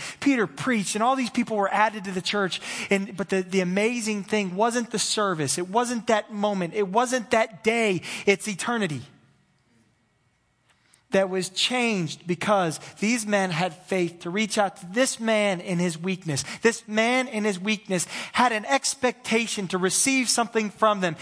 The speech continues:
He got more than he ever imagined. And now hundreds, if not thousands of people, uh, are added to the kingdom. And even today, people are continuing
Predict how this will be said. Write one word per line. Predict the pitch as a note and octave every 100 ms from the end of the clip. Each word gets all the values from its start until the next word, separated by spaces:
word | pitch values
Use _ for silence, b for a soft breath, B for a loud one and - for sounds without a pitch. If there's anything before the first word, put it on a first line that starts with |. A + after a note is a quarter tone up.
| B
He | C4+
got | A#3 F#3
more | F#3+ A3+
than | G#3 F#3+
he | E3+ G#3
ever | F#3 F3 F3+
imagined. | E3+ F3 F3 D#3+ D#3 B G3+
And | G3 G3
now | G#3 G#3 G3+ - B
hundreds, | - B3 B3 F3 D#3
if | E3
not | G3+ -
thousands | G#3+ A3+ G#3+ G3+
of | G3
people, | - G#3+ F3+ D3 C#3 B B
uh, | - F#3 A#3
are | F#3 F#3
added | - A#3+ B3+ A#3
to | A3+
the | G#3
kingdom. | - A3 G3 D3 G#2 - _ _ _ _ _ _ _ _ _ b
And | F#3+
even | A#3 A3
today, | A3+ G#3 G3+
people | - A3+ A3
are | G3
continuing | - G#3 - - C4+ B3+ A#3+ A#3